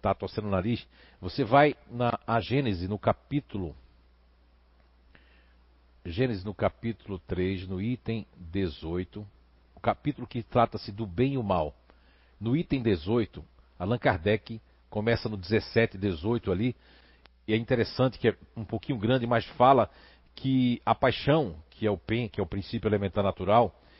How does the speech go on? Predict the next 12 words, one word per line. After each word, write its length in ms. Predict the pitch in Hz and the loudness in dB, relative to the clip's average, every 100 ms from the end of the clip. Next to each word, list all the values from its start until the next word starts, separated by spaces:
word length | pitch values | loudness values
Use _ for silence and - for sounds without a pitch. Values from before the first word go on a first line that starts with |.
| - - _ | -20 -20 _
ele 220 | 131 147 | 4 4
precisa 520 | - 151 131 151 131 | 4 2 2 2 4
mais 380 | 127 131 165 233 | 4 4 4 4
do 140 | - 175 | 2 4
organismo 680 | 147 139 131 123 165 160 | 4 4 2 2 0 0
do 100 | 147 | -6
que 120 | - | 2
o 80 | 165 | 0
próprio 360 | 123 143 156 - | 2 0 0 -2
instinto. 520 | - - 113 120 - | -14 -8 -8 -8 -16
Olha 200 | - 135 | -10 -8
só. 280 | - - 285 | -8 -6 -8